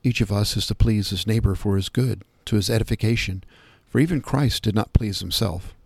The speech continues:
but as it is written, "The reproaches of those who reproached you fell on me." For whatever was written in earlier times was written for our instruction, so that through perseverance and the encouragement of the Scriptures we might have hope.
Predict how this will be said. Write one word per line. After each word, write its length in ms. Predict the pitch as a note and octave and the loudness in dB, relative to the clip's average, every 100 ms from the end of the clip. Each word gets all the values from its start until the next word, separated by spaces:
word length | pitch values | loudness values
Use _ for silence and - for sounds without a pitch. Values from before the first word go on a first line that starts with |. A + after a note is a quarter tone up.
| _ | _
but 180 | - A2 | 2 4
as 300 | G#2 A#2+ B2 | 2 0 0
it 140 | - A2 | -2 -2
is 160 | G2+ | 0
written, 320 | B2 - F#2+ - - - - _ _ | -2 -4 -6 -10 -18 -20 -20 _ _
"The 80 | A2 | 0
reproaches 560 | G2+ - - - C#3 A#2+ | 6 6 6 0 0 0
of 100 | G2+ | 4
those 300 | A2+ A#2+ - | 4 4 4
who 120 | G#2+ | 2
reproached 500 | - - A2 - - | 4 4 4 0 -4
you 80 | F#2 | -2
fell 240 | - G#2 | 0 2
on 160 | G2+ F#2+ | 2 0
me." 240 | G#2+ D#2+ - _ _ _ _ _ _ - | -2 -4 -12 _ _ _ _ _ _ -4
For 140 | A2 | 2
whatever 320 | A2 A2+ G#2 | 6 4 4
was 240 | G2 F#2+ A2+ | 2 2 2
written 220 | A#2 A2 | 2 2
in 100 | G2 | 2
earlier 400 | A#2 A#2 G#2+ F#2 | 4 6 6 4
times 340 | A#2 G2 G2 | 4 2 0
was 200 | A2+ G2 | 0 2
written 240 | A2+ - G2+ | 2 2 -2
for 200 | G2+ G2+ | 0 2
our 160 | G#2 | 2
instruction, 600 | G2+ - C3+ C3+ - F#2+ - - - - - | 2 0 -2 -2 -6 -8 -12 -20 -20 -20 -6
so 220 | - A2+ | 6 6
that 160 | A2 | 6
through 240 | - D3 D3+ _ | 2 0 0 _
perseverance 840 | - B2+ - G#2+ A2+ G2 - - - | 0 0 -4 0 0 0 -2 -8 -2
and 120 | G#2+ | 0
the 80 | G#2 | 0
encouragement 600 | F#2+ - D3+ C#3 - B2 | -2 -2 -2 0 2 2
of 40 | |
the 60 | G2+ | 2
Scriptures 580 | - C3 - G2 F2+ - | 2 0 0 0 0 0
we 120 | A#2 | 2
might 260 | A#2+ A2+ G2+ | 2 2 2
have 200 | G2 F#2+ | -2 0
hope. 360 | A2 G2+ - | 0 0 -2